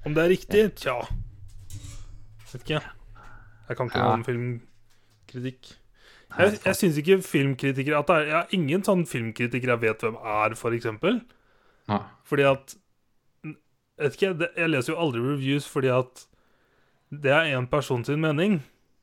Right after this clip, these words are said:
Speaker 2: Ja,
Speaker 1: og
Speaker 2: ja.
Speaker 1: det klarer aldri å bli objektivt. Sånn at
Speaker 2: Nei.
Speaker 1: det som er interessant, er jo Metacritic, som
Speaker 2: Samler alt.
Speaker 1: tar, tar og sammenligner det og lager et gjennomsnitt.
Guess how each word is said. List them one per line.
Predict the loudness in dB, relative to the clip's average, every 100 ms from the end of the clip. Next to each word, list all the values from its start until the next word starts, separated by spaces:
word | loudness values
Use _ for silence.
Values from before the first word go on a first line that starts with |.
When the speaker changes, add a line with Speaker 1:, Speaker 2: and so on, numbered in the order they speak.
| _ _ 0
Speaker 2:
Ja, | 2
Speaker 1:
og |
Speaker 2:
ja. | 4
Speaker 1:
det | 4
klarer | 4 4
aldri | 4 4 2
å |
bli | 2 0
objektivt. | 0 -2 2 2 2 -8 -20 _ _ _ _
Sånn | -6 0 2
at | 2 2
Speaker 2:
Nei. | -2
Speaker 1:
det | 0 0
som | 0 0
er | 0
interessant, | 0 0 2 0 -4 -4
er | 2 2
jo | 4 2 2 0 -4 _ _ _ _ _
Metacritic, | -2 2 0 0 0 2 0 -4 -20 _ _ _
som | -14 -2 0 0 -4 -6 -18 _ _
Speaker 2:
Samler | -4 -2 0
alt. | 0
Speaker 1:
tar, | 2 2 0
tar | 0 2 4
og | 4 2
sammenligner | 0 -4 -4 -4 -4 -4
det | -4
og | -4 -2 0 -2 -4 _ _ _ _ _
lager | 2 4 4
et | 2
gjennomsnitt. | 0 0 2 0 0